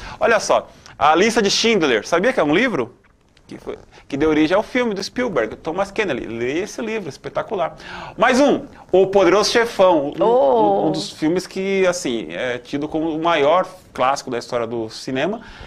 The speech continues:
Speaker 1: é, veio de um filme, do, de um livro do Mário Puzo. Tá bom?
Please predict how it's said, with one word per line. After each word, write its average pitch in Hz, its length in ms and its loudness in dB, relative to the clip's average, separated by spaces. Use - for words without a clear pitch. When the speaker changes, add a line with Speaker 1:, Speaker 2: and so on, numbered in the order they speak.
Speaker 1:
é, 190 100 0
veio 175 220 2
de 185 60 -2
um 214 80 -4
filme, 202 240 -6
do, 196 100 -4
de 156 160 -2
um - 20 2
livro 165 240 0
do 165 80 -6
Mário 160 200 -2
Puzo. 135 320 -12
Tá 139 80 -6
bom? 220 260 0